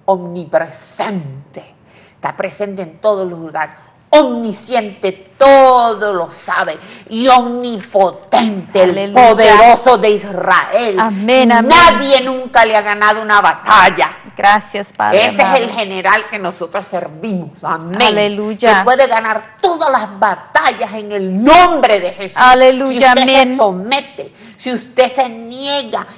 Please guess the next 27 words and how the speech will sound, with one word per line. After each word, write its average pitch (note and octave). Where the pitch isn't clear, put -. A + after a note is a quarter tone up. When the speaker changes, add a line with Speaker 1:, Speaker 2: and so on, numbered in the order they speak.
Speaker 1:
y A#3
lo G#3
pone A#3+
a A#3
Él B3
primero G#3+
ante G3+
que -
todas G#3+
las -
cosas. -
Speaker 2:
Gracias, A#3+
Speaker 1:
Amén. E3
Speaker 2:
Padre G3+
Santo. G3
Speaker 1:
Dice, G3+
entonces C4
Pedro B3+
comenzó A3
a G3+
decirle, F#3
"Aquí, G#3+
nosotros B3
lo G#3
hemos A#3+
dejado G#3+
todo F#3+